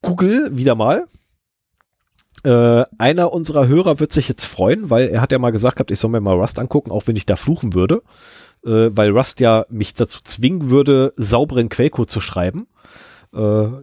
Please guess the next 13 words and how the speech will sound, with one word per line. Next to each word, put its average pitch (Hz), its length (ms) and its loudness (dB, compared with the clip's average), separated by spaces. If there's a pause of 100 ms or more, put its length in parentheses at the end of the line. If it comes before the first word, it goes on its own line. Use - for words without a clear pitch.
ich - 120 -6
hab - 140 -6 (120)
als 127 320 -4 (160)
der 127 160 4
Kommentar, 135 520 0 (360)
ich - 160 -6
bin 170 180 -2
mir 165 100 2
nicht 160 200 -2
ganz 131 180 0
sicher, 165 320 -2
ob - 120 -10
das - 280 -2